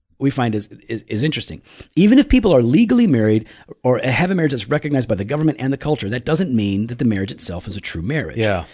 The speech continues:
Speaker 2: yeah, yeah.
Speaker 1: And so, th-, like, everybody, you know, I remember, like, you know, gay marriage is a very common thing today. It's recognized by all of our states.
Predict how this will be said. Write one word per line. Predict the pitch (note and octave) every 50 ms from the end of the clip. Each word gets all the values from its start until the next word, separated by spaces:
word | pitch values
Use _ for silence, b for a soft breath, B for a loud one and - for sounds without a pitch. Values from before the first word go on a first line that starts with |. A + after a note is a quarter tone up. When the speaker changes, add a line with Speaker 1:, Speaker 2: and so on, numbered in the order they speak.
| - -
Speaker 2:
yeah, | G2+ F#2+ F#2
yeah. | F2+ E2+ D#2+ - -
Speaker 1:
And | D3 C#3
so, | D#3 D3
th-, | C#3 - -
like, | - C#3+ - -
everybody, | - D#3 F#3 G3 G#3 A#3+ G#3+ F#3 G3 F#3+ F3+ F3+ F#3 F3+ E3+ D#3+ - - _ _ _
you | - D3+ D#3 C#3+
know, | C3+ C3 B2 A#2+ A#2+
I | B2 C3
remember, | C#3+ D#3 D#3 D3 C#3 C3+
like, | B2+ B2+ A#2+ A#2+ - - _ _ _ _ _
you | _ - - _ _ _ _ -
know, | C#3 A#2
gay | F#2+ G2 D3 D3+
marriage | C#3 C#3 C3+ C3+ C#3+ B2
is | B2 B2 B2 B2 A2+ - - - _ _ _ _ -
a | B2 B2
very | G#2 A#2 B2 A#2+ A#2+
common | A2+ - - B2+ A#2+ A#2+ A#2+ A2+
thing | - A#2+ A#2+ A#2
today. | A2+ - B2 D#3 E3+ E3+ D#3+ D#3+ D#3+ C#3+
It's | G#2 G2 G#2+
recognized | A#2 G2+ - A#2 A2 A2 A2 G#2 A2
by | A2+ G#2 G#2 G#2+ G#2+
all | - - G#2 F#2+ G2
of | F#2
our | F#2
states. | - - - E3+ E3+ D#3+ D3 - -